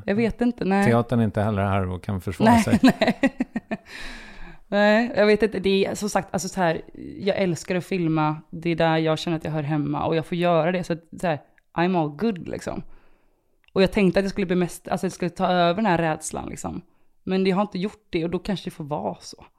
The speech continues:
Speaker 2: Mm. Fast nu är det liksom som att vi har två olika hinder då. Dels att liksom teatern på något sätt har signalerat att du inte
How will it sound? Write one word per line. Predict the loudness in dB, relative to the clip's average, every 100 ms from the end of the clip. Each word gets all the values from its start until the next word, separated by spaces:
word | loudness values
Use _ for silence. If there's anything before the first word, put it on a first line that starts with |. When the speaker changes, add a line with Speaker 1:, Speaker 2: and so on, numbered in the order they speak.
| _
Speaker 2:
Mm. | -6 -4 -6 -12 _
Fast | -4 -4 0
nu | 0 2
är | 2
det | 0
liksom | -2 0 0
som | 2 0
att | 2
vi | 0
har | 0
två | -2 -2 4
olika | 4 4 2 2 0 2 2 2 0 -10 _ _
hinder | 2 4 4 2
då. | 0 -2 -4 _ _ _ _ _ _ _ _ 0
Dels | 4 4 4
att | 0 2
liksom | 0 4 4 4
teatern | 4 4 4 2 2
på | 2
något | 0 2
sätt | 0 2
har | 0
signalerat | 2 2 2 2 0 -2
att | -2
du | 0
inte | 0 -2 -2